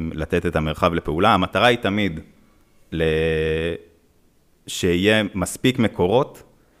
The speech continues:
כדי לממן פעילות, אה, לא אגיד כמה שיותר גדולה, אבל לממן את ה-,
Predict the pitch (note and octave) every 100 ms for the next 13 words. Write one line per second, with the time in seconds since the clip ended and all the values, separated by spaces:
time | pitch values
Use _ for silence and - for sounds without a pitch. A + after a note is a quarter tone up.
0 | - F2+ F2+ F2+ F2+ G2+ A2 A2 - E2+
1 | F2+ G#2 A2 - - _ _ _ _ _
2 | _ - E2 D#2+ D#2+ D#2+ E2 F2 F2 A2+
3 | B2+ C3+ B2+ B2+ B2 D3 A#2 F#2 E2+ -
4 | _ _ _ _ - F#2+ G2+ A#2 B2 A#2
5 | G2+ F#2